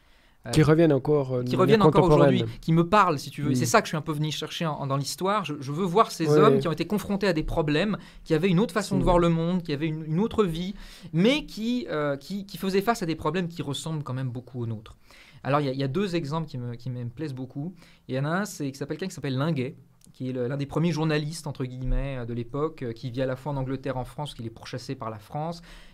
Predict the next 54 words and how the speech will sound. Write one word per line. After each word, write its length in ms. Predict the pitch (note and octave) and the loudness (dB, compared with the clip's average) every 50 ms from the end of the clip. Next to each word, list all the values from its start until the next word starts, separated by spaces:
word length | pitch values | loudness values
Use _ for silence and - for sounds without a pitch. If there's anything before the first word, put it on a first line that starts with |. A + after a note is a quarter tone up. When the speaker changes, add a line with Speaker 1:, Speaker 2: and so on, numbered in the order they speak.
| - - | -6 -2
Speaker 1:
Il 80 | C#3+ | 0
est 60 | E3 | 0
très 160 | E3+ E3+ G3 F#3+ | 2 2 2 0
bizarre, 360 | F#3+ G#3 F3 F#3+ F#3+ F#3 F3+ | 0 0 0 0 2 2 0
Linguet, 360 | D#3+ D#3 D3+ C#3 D3 C#3+ C#3+ | 0 -2 -2 -2 -2 -4 -4
parce 160 | - A#2 - | -6 -8 -10
que 80 | - C3 B2+ - - - - - | -10 -12 -12 -12 -18 -20 -12 -6
il 100 | B2+ C3 | -2 0
est 40 | D3 | 0
à 40 | D3 | 0
la 40 | C#3+ | 0
fois 180 | - E3+ E3 | 0 -2 -2
absolutiste, 800 | - - - - - A3+ G#3+ A3 - - A#3+ B3+ C4 - - - | -2 -4 -6 -4 -4 -4 -4 -4 -6 -8 -8 -8 -8 -10 -10 -12
il 160 | C#3+ C3+ C3+ | -10 -10 -8
veut 100 | C3+ F#3 | -6 -6
le 80 | A3 G3 | -6 -6
pouvoir 300 | - F3+ E3+ F3 E3+ D#3+ | -6 -4 -2 -2 -2 -2
du 100 | D3 D#3+ | -2 -4
roi, 260 | - D3+ F#3+ G#3+ G#3+ | -6 -4 -4 -4 -4
il 60 | G3 | -6
croit 220 | - - C#3+ C#3+ - | -8 -10 -12 -8 -6
pas 100 | G#3+ G3+ | -4 -4
au 60 | F#3 | -4
Parlement, 500 | - E3+ D#3 E3 D#3+ D#3 E3 F#3+ A#3 A#3+ - - - - | -4 -4 -4 -4 -4 -4 -4 -4 -6 -6 -8 -12 -16 -8
mais 80 | - D3+ | -6 -2
en 20 | |
même 160 | E3 E3+ E3+ E3+ | -2 -2 -2 -2
temps, 80 | A#3 | -2
il 140 | A#3 G3+ F3+ | -2 0 0
a 40 | E3 | -2
un 40 | D#3 | -4
discours 340 | D#3 E3 - - G3+ - | -4 -6 -8 -10 -10 -8
social 400 | - G3 F3 - - F#3+ F3+ F3 | -6 -8 -6 -6 -4 -6 -6 -6
très 160 | - - - G#3 | -4 -4 -4 -4
fort 380 | G#3 - A3 A3 G#3+ G#3+ F3 | -4 -4 -4 -4 -2 -4 -4
de 80 | C#3+ C3+ | -4 -4
lutte 200 | D#3 G#3 A3 - | -4 -6 -6 -8
contre 220 | - F#3+ E3+ - | -8 -8 -6 -4
les 160 | F3 F3+ F3 | -4 -2 -2
inégalités. 560 | E3 E3+ F3 E3 E3+ E3+ E3 D#3+ - D#3 C3+ - - _ - - _ - - - | -2 -4 -2 -2 -2 -4 -4 -6 -8 -10 -10 -12 -16 _ -20 -20 _ -18 -10 -2
Il 100 | C#3+ D#3+ | 2 4
est 40 | |
à 60 | E3+ F3+ | 4 4
la 100 | F#3+ F#3+ | 4 2
fois 200 | - G#3+ - - | 0 -2 -2 -2
proto-socialiste, 1040 | - - G#3 - - A#3+ A3 - G#3 G3 - - F#3 F#3 G3+ C4 C#4+ - - - | -4 -4 -4 -2 -2 -4 -2 -2 -4 -4 -2 -2 -2 -2 -2 -4 -6 -6 -8 -10
euh, 400 | D#3 C3+ C3 B2+ C3 B2+ B2+ B2+ C3 C3 B2+ - | -10 -8 -6 -6 -6 -6 -6 -6 -8 -10 -10 -10
Marx 480 | F3 D3+ C#3+ E3+ F3+ - - - - - | -6 -2 0 0 0 0 -2 -10 -10 -10
dit 120 | C3+ D#3 | -8 -10
que 60 | D#3+ - | -10 -10
c'est 160 | - - - | -12 -10 -6
un 80 | C3 | -6
génie, 680 | B2 A#2+ C#3+ D#3 D#3 D#3+ F3 F#3+ G3 G3 G3+ G3+ G3 F#3 | -4 -2 -2 -2 0 0 0 0 0 -2 -2 -2 -2 -2
euh, 160 | E3 C#3+ C3+ | -2 -4 -6